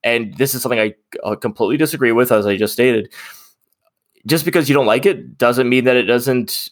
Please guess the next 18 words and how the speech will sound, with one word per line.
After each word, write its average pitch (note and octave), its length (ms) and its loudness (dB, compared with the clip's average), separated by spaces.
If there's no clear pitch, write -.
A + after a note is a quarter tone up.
have A2 360 0
a G#2+ 120 2
place A#2 500 -2
and A2+ 280 -4
time A2+ 480 -2
for A2 220 0
you G#2+ 200 -2
to A2 100 -2
kinda G#2 240 -2
open A2 240 0
your G#2 120 0
mind G2+ 340 0
and G#2+ 300 -2
explore G#2 560 0
what G#2+ 180 0
they're A2 140 0
putting A#2+ 240 -2
forward. - 420 -2